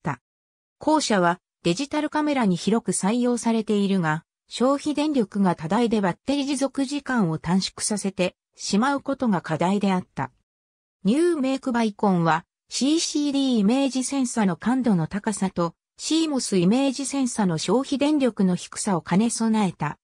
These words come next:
新しい個体映像素子として開発された。初搭載は二千四年のエヌ九百イグ。現在では、パナソニックモバイルコミュニケーションズ、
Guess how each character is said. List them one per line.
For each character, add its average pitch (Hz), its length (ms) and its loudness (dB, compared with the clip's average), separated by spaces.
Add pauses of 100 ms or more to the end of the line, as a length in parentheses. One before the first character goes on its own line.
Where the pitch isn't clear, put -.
(160)
新 254 380 0
し 277 180 -4
い 208 60 -6
個 165 160 -4
体 269 260 -2
映 277 140 0
像 269 240 -2
素 214 160 -2
子 - 80 -10
と 202 120 -2
し - 120 -8
て 160 100 -2
開 175 300 -4
発 214 260 -6
さ 180 160 -4
れ 170 100 -4
た。 - 280 -4 (480)
初 - 300 -4
搭 285 220 -2
載 247 280 0
は 160 100 -2
二 160 140 0
千 262 280 0
四 226 140 2
年 277 260 0
の 285 120 -2
エ 277 120 0
ヌ 254 140 -2
九 262 260 -4
百 180 440 -4
イ 196 80 2
グ。 160 200 -2 (520)
現 285 260 0
在 208 220 0
で 165 100 -2
は、 151 220 -2 (260)
パ 175 140 0
ナ 254 100 0
ソ 285 220 -4
ニ 302 120 -4
ッ - 80 -16
ク 247 120 -4
モ 233 120 0
バ 262 140 0
イ 254 80 -2
ル 247 100 -4
コ 247 120 -2
ミ 214 80 2
ュ 247 40 2
ニ 254 140 -2
ケ 262 200 -4
ー - 20 -2
シ 214 160 -2
ョ 196 60 2
ン 170 60 0
ズ、 165 220 -2